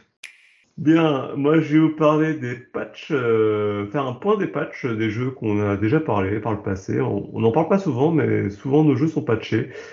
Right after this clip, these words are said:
Euh, donc pour faire un petit point des, des gros patchs de ce mois-ci, on va avoir un patch, euh, D L C sur Crypt of the Necrodancer, un patch qui rajoute du contenu, des armes, des boss, euh,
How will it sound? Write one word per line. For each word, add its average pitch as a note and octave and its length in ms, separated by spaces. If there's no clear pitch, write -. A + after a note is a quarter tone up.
Euh, G2+ 1300
donc B2+ 260
pour C3 100
faire D3+ 140
un D3 80
petit C#3+ 220
point C3+ 320
des, A2 180
des G#2 140
gros A#2 140
patchs C3 280
de G#2+ 160
ce G2+ 140
mois-ci, B2 460
on A#2+ 160
va B2+ 80
avoir D#3 220
un D3+ 160
patch, E3 420
euh, G#2+ 260
D C3+ 80
L E3+ 160
C E3+ 380
sur A#2 260
Crypt G#3 400
of A#2 220
the A#2+ 60
Necrodancer, C3 920
un G#2 180
patch C3 360
qui - 160
rajoute F#2 360
du D3+ 160
contenu, G#2 540
des C3 240
armes, A2+ 240
des A2+ 120
boss, G#2+ 440
euh, F#2+ 160